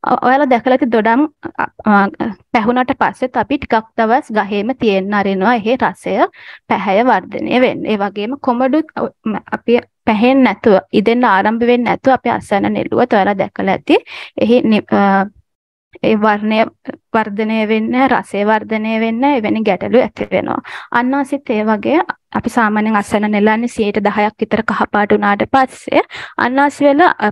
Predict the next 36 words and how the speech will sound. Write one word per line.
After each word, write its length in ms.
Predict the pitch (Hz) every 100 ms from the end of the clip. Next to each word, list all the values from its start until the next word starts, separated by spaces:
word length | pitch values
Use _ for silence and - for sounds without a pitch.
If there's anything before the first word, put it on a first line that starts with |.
| -
පොත්ත 300 | 247 - -
අයිති 320 | 277 240 -
වෙන්නේ 400 | 240 240 240 294 - - - -
ආන්තික 440 | 233 226 220 226 220
ගණයට. 480 | 202 202 - -
අ, 220 | - - - -
ඇතුලේ 340 | 220 220 226
මදය 360 | 220 208 226 262
අයිති 300 | 196 - 202
වෙන්නේ 220 | 190 240
ආන්තික 400 | 214 196 202 196
නොවන 340 | 233 185 208
ගණයට. 380 | 226 208 - -
ඒ 120 | -
නිසා 340 | 214 220 277 233
අපි 200 | - 262
අමුවෙන් 460 | 208 202 233 294 311
අන්නාසි 400 | 220 208 214 214
ගෙඩියක් 360 | 214 202 202 - - - - - -
අසන 300 | 208 - 208
නෙළුවොත්, 600 | 208 208 220 214 220 370 -
අ, 100 | 214
සමහරට, 480 | 214 226 208 208 - 269 -
අ, 120 | -
පොත්ත 360 | 226 233 - 262
කහපාට 540 | 226 - - 202 196 190
වෙනවා. 340 | 196 196 240
ඒ 100 | 214
වුණත් 240 | 196 240 -
ඇතුලේ 420 | 196 - 196 302 - - - -
මදේ 440 | 208 190 208 269 -
ඒ, 180 | 202 - _ _ _ _ _ _ -
ඒ 120 | 208
ස්වභාවික 500 | - 202 208 196 202
රසය 440 | 240 196 - 208
සහ 300 | 202 208 254